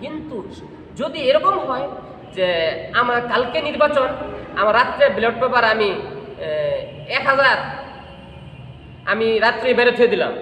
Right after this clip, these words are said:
যে কোনো মাধ্যমে মাইরা থুয়ে দিলাম, ইয়ার পরে সকালবেলা চিন্তা করলাম, "আ, সকালবেলা আর লাইনে দাঁড়াই আর যেই করা পরে", তখন আমি কিন্তু এখানে, এ, আগেই মেরে থুয়ে দিছি। তারপর দেখা গেছে সকালবেলা গোনার পরে দেখা গেছে যেই কটাই পড়ছে, গোনার পরে দেখা যায় ফাঁস হয়ে গেছে,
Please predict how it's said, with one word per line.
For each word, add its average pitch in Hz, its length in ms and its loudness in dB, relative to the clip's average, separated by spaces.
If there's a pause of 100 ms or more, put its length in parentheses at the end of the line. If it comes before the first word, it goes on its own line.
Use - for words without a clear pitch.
(300)
যে 427 100 4
কোনো 415 180 2
মাধ্যমে 330 400 4 (800)
মাইরা 262 220 4
থুয়ে 269 280 -2
দিলাম, 170 260 -2 (320)
ইয়ার 226 220 4
পরে 247 140 -2
সকালবেলা 277 500 2
চিন্তা 277 280 2
করলাম, 269 240 2
"আ, 320 200 4
সকালবেলা 320 460 4
আর 302 180 4
লাইনে 233 260 4
দাঁড়াই 285 260 6
আর 233 360 4
যেই 285 140 4
করা 247 200 4
পরে", 196 240 0 (440)
তখন 285 200 4
আমি 311 160 4
কিন্তু 320 280 -4
এখানে, 302 380 8
এ, 285 800 0 (100)
আগেই 339 360 4
মেরে 320 240 4
থুয়ে 311 180 2
দিছি। 226 340 -4 (380)
তারপর 277 300 4
দেখা 269 280 4
গেছে 240 180 -2
সকালবেলা 269 300 2
গোনার 254 280 4
পরে 262 120 2
দেখা 240 140 2
গেছে 214 160 0
যেই 254 160 2
কটাই 254 200 4
পড়ছে, 277 380 4
গোনার 233 240 2
পরে 226 100 4
দেখা 208 200 4
যায় 180 220 4
ফাঁস 165 180 0
হয়ে 156 120 -2
গেছে, 131 260 -10